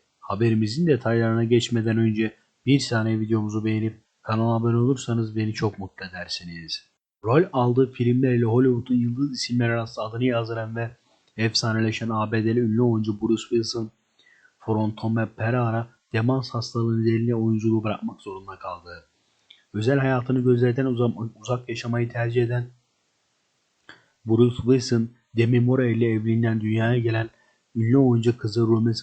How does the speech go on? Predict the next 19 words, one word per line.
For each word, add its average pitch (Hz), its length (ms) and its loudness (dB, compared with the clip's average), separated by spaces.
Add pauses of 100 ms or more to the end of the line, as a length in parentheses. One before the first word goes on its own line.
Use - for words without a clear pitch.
Wilson'dan 117 600 0
güzel 113 240 -2
haber 101 300 -4
geldi. 87 600 -14 (540)
İlk 156 140 -12
kez 127 240 0
anne 120 260 0
olan 127 260 2
ünlü 120 240 2
oyuncu 120 340 2
Romance 117 300 2
Wilson 123 460 -4 (280)
müjdeli 117 360 2
haberi 117 300 -2
sosyal 113 400 -4
medya 117 280 0
hesabından 113 560 -4
takipçileriyle 110 880 -4
paylaştı. 90 720 -10